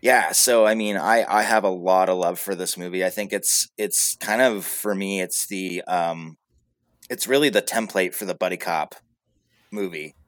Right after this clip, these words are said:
And I mean, I love that because, you know, the buddy cop movie, it's, it has,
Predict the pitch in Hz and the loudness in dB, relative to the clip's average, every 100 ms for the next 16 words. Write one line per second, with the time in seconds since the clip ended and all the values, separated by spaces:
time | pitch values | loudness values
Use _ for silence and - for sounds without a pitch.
0 | _ 90 90 90 92 98 92 104 104 95 | _ -8 -6 -4 -4 -4 -2 2 2 2
1 | 95 85 69 73 95 101 90 - 117 104 | 0 0 -4 -4 -4 -2 -2 -4 -4 -4
2 | 101 107 143 135 127 113 107 104 104 95 | -4 2 2 4 2 2 0 -2 -2 -4
3 | 101 - - - - _ _ _ _ - | -2 -4 -6 -12 -20 _ _ _ _ -6
4 | 113 117 123 117 - | 0 4 4 4 0